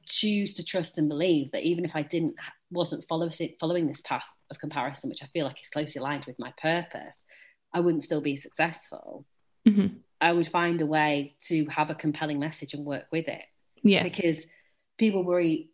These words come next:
Speaker 1: about, like, being unique. Like, we need to worry about being special. Everything's a copy of a copy of a copy.
Speaker 2: Yeah.
Speaker 1: Even Beyonce struggles to, um, innovate these days.
Speaker 2: Yeah.
Speaker 1: But how can you, I mean, really,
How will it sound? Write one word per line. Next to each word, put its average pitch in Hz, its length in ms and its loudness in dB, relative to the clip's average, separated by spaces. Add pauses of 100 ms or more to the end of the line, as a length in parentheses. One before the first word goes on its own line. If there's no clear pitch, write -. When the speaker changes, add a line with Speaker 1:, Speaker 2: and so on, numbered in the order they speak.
(120)
Speaker 1:
about, 151 380 2
like, 147 240 -4
being 151 240 4
unique. 143 640 0
Like, 151 240 -2
we 160 100 -6
need 175 200 -2
to - 100 -16
worry 170 140 -2
about 156 220 -2
being 143 200 -2
special. - 760 -6 (140)
Everything's 262 440 4
a 190 40 -6
copy 185 340 -2
of 170 80 -2
a 160 60 -6
copy 160 280 -4
of 143 60 -4
a 143 60 -8
copy. - 400 -6
Speaker 2:
Yeah. 311 160 8
Speaker 1:
Even 247 160 0
Beyonce 226 560 2
struggles 160 460 -2
to, 143 420 2
um, 139 400 2 (640)
innovate 160 480 2
these 131 240 -2
days. 87 560 -4 (180)
Speaker 2:
Yeah. 202 260 8 (240)
Speaker 1:
But 165 120 4
how 190 180 4
can 190 240 -2
you, 170 300 4
I 160 60 0
mean, 156 360 2 (420)
really, 170 600 2